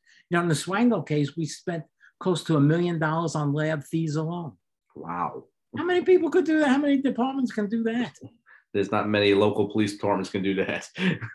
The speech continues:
Speaker 1: Right. You know, so, um, that's another reason why s-, medical serial killers get away with so many murders. The number one, by the way,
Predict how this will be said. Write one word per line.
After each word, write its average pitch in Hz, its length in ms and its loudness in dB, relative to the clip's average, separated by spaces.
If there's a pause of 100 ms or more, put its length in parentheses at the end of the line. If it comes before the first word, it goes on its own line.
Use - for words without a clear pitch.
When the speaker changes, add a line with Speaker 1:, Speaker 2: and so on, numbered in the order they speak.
Speaker 1:
Right. 247 440 -4 (600)
You 175 120 -2
know, 196 260 -4
so, 170 600 -2
um, 165 380 -8 (140)
that's 180 260 -6
another 196 420 -4
reason 139 720 -6
why 104 280 -18 (1400)
s-, - 160 -20
medical 156 440 -2
serial 135 360 0
killers 120 360 -8
get 113 160 -8
away 120 220 -4
with 123 200 -6
so 123 720 -6 (220)
many 113 560 -8 (360)
murders. 104 760 -16 (600)
The 143 80 4
number 180 300 4
one, 160 320 4
by 135 220 0
the 135 100 -2
way, 131 460 -2